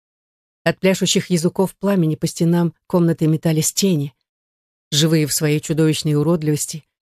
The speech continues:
тени прыгали чуть ли не до потолка, но как только пламя сникало, съеживались и они.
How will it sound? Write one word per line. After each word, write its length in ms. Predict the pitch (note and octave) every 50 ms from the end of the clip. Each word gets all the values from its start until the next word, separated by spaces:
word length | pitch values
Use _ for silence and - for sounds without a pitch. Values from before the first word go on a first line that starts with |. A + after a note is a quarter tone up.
| _ _ _ _ _ _ -
тени 240 | - F3+ E3+ E3+ D#3+
прыгали 400 | - - D#3+ F3+ E3 D3+ D#3 D3+
чуть 240 | - - D#3+ - D#3
ли 80 | D3+
не 100 | D3+ D3+
до 100 | D3 C3+
потолка, 580 | - D#3+ - - D#3 D3+ C#3+ - F#3 F3+ F3+ - _ _ _ _ _ _ _ _ _ _ _ _ _ _ _
но 100 | F3+ -
как 180 | - F#3+ - -
только 280 | - F#3 - - F3+
пламя 300 | - - F3 E3+ E3+ E3
сникало, 640 | D3+ - - F3 E3 - - G#3+ A3 A3+ A3 A3 G#3 - _ _ _ _ -
съеживались 840 | - - - - D#3 F3+ G#3+ A3+ G#3+ A#3 A#3 A3+ A3 - - - - _ -
и 80 | G3+
они. 380 | G3+ G3+ E3 D3 C#3+ C#3 D3